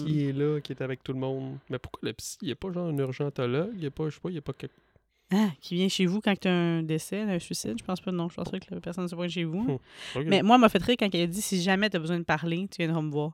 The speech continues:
Speaker 1: Ouais.
Speaker 2: Il me semble qu'elle aurait pu leur offrir une séance là, là.
Speaker 1: Ben, c'était pas ça la séance.
Speaker 2: Puis pourquoi qu'elle a pas dit, non, elle a juste venu leur dire qu'elle compatissait, j'ai l'impression, là.
Speaker 1: Hmm.
Speaker 2: Pourquoi elle aurait pas dit, « Écoutez,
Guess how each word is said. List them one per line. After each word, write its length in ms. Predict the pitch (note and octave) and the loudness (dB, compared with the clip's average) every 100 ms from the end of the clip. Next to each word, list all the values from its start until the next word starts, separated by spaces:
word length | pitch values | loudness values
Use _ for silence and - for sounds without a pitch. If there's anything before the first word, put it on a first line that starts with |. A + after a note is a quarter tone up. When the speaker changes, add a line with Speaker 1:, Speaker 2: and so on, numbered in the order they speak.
| - | 0
Speaker 1:
Ouais. 100 | D#3 | 4
Speaker 2:
Il 240 | E3 - - | 4 2 -8
me 40 | F3+ | 0
semble 160 | A3+ | 2
qu'elle 120 | A#3 F#3+ | 4 4
aurait 140 | F3 | 4
pu 120 | - | 2
leur 140 | A3 E3+ | 2 4
offrir 320 | F3 F#3+ F#3+ | 2 2 2
une 100 | E3+ | 0
séance 440 | - E3 F3 - | 0 0 0 0
là, 160 | E3 D3 | 0 0
là. 120 | E3+ - _ _ | -2 -8 _ _
Speaker 1:
Ben, 140 | C3 A#2+ | -4 -4
c'était 160 | - B2 | -6 -6
pas 120 | A#2+ | -6
ça 120 | B2+ | -4
la 60 | B2 | -4
séance. 280 | B2 C3+ F3+ | -4 -4 -4
Speaker 2:
Puis 120 | F3 | -6
pourquoi 240 | G3 B3 | -2 0
qu'elle 160 | E4+ F#3 | 4 4
a 60 | D#3+ | 4
pas 140 | F3+ | 2
dit, 300 | E3+ E3 A#3+ - | -2 -2 -4 -4
non, 180 | E3+ D3+ | -4 -2
elle 60 | D#3 | -2
a 60 | |
juste 160 | D#3 E3 | -2 -2
venu 100 | F3 | -2
leur 160 | E3 D3+ | -2 -2
dire 180 | D#3+ | -4
qu'elle 160 | E3 D#3 | -4 -4
compatissait, 500 | - D#3 D3+ - F3+ | -4 -6 -8 -8 -8
j'ai 120 | G3 | -6
l'impression, 380 | D#3+ - D#3 E3+ G#3 | -6 -6 -6 -6 -4
là. 80 | E3 | -4
Speaker 1:
Hmm. 60 | C3+ - - - - - - - _ - | -4 -10 -20 -20 -20 -20 -20 -20 _ -20
Speaker 2:
Pourquoi 160 | - D4 | -6 0
elle 80 | E4+ | 2
aurait 100 | F#3 | 2
pas 120 | E3+ | 2
dit, « 320 | E3 F3+ A#3+ - _ _ _ _ - - _ - | 0 0 -4 -4 _ _ _ _ -20 -20 _ -6
Écoutez, 480 | F3 - - G3+ | -6 -4 -2 -2